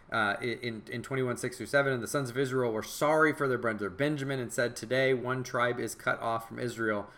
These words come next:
What are we to do for wives for those who are left,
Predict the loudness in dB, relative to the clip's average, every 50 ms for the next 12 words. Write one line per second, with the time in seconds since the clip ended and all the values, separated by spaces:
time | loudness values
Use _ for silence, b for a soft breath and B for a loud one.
0 | B B B B B 2 4 6 6 8 6 6 4 2 2 2 2 2 2 2
1 | 0 -2 -2 0 2 4 4 6 6 6 4 4 2 0 -4 -6 -6 -4 -2 0
2 | 2 2 2 2 0 -2 -2 -2 -2 -2 0 0 0 0 0 -2 -6 -16